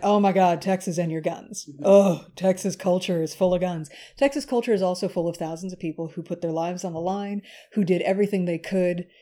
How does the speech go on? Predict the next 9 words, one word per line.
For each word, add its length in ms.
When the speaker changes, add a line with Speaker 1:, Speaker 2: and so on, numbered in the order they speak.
Speaker 1:
to, 540
to 120
save 460
lives 760
that 300
day, 400
and 320
lined 380
up 240